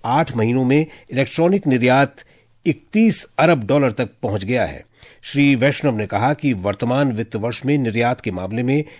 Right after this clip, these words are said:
इलेक्ट्रॉनिकी क्षेत्र देश के शीर्ष तीस क्षेत्रों में शामिल है। इसके निर्यात में पिछले वर्ष की तुलना में अड़तीस प्रतिशत की वृद्धि हुई है और इससे रोजगार, कौशल विकास और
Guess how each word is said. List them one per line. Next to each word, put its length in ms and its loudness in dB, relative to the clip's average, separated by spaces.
इलेक्ट्रॉनिकी 760 0
क्षेत्र 540 -2
देश 300 2
के 340 4
शीर्ष 520 0
तीस 300 0
क्षेत्रों 480 -2
में 100 0
शामिल 360 -2
है। 120 -14
इसके 260 0
निर्यात 380 4
में 100 2
पिछले 260 -2
वर्ष 220 0
की 100 -2
तुलना 300 0
में 120 4
अड़तीस 600 -2
प्रतिशत 360 -6
की 120 -10
वृद्धि 300 -4
हुई 240 2
है 200 2
और 280 0
इससे 440 0
रोजगार, 540 -2
कौशल 380 -4
विकास 500 -4
और 360 0